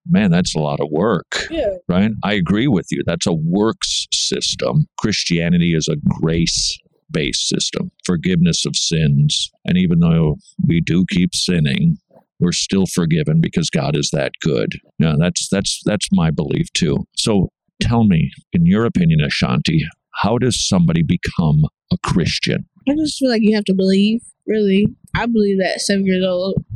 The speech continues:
Speaker 2: and, you know, I got baptized and everything. It was like, yeah, I just feel like you have to believe and, like,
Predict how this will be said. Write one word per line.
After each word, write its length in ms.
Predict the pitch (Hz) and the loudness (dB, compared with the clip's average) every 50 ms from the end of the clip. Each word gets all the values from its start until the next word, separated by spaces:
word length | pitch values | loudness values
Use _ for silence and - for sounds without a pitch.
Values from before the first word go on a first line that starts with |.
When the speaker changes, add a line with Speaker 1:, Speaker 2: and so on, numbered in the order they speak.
| - - _ _ - | -6 -6 _ _ -6
Speaker 2:
and, 600 | - 180 190 190 185 185 - - - - - - _ _ _ - | -2 -2 0 0 -2 -2 -4 -4 -6 -10 -12 -14 _ _ _ -8
you 120 | 165 185 | -4 -2
know, 360 | 180 170 156 156 156 165 - - - - | -2 0 0 -2 -2 -2 -4 -4 -4 -4
I 120 | 190 196 | -2 -2
got 220 | 190 185 170 143 - | -2 -2 -4 -4 -4
baptized 460 | 147 135 - - - 185 170 180 185 | -4 -4 -4 -4 -4 -2 -2 -2 -2
and 40 | 180 | -2
everything. 460 | 170 180 175 - _ - 143 - - | -4 -4 -6 -8 _ -6 -6 -6 -6
It 160 | - 156 196 214 | -4 -2 0 0
was 160 | 202 196 185 | 2 2 2
like, 260 | 190 196 190 180 - _ _ _ _ _ _ _ _ | 2 0 -2 -4 -8 _ _ _ _ _ _ _ _
yeah, 260 | - 277 247 202 196 208 233 262 - _ _ _ _ _ _ _ 269 143 - - 220 220 226 220 | 0 2 4 4 4 2 0 -2 -10 _ _ _ _ _ _ _ -8 -8 -8 -6 -4 -4 -2 -2
I 60 | 262 | 0
just 180 | 254 254 - | 0 0 0
feel 100 | - 247 | 0 -2
like 100 | 220 202 | 0 2
you 120 | 196 196 202 | 2 2 2
have 100 | 202 202 | 2 2
to 60 | - | 0
believe 600 | 208 196 196 190 196 202 208 208 208 208 208 214 - - _ _ _ _ _ - | 0 2 2 2 2 4 4 4 4 2 2 0 -4 -10 _ _ _ _ _ -4
and, 120 | 214 202 | -2 0
like, 320 | 196 185 180 175 165 151 | 2 2 2 0 -2 -4